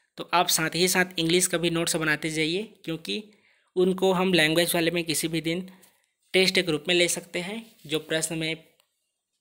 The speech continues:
मेंस प्रश्न में पूछे जाते हैं। तो सभी तैयार रहिएगा। और साथ ही साथ बता दीजिएगा,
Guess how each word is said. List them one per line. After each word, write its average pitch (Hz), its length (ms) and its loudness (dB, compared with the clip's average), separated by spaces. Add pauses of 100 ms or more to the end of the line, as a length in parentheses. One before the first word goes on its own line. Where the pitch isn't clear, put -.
मेंस 175 320 2 (440)
प्रश्न 147 580 -2
में 202 200 -4
पूछे 180 240 0
जाते 131 280 -2
हैं। 127 340 -10 (240)
तो 151 60 -4
सभी 156 260 0
तैयार 151 340 0
रहिएगा। 160 440 -2 (520)
और 175 440 0 (300)
साथ 175 300 -2
ही 208 80 0
साथ 202 200 2
बता 175 340 0
दीजिएगा, 180 520 -4